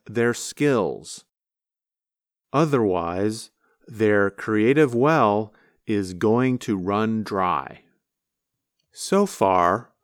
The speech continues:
we have talked about running out of ideas.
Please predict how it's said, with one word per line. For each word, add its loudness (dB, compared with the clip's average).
we 0
have -4
talked 0
about 0
running -2
out 0
of -6
ideas. -2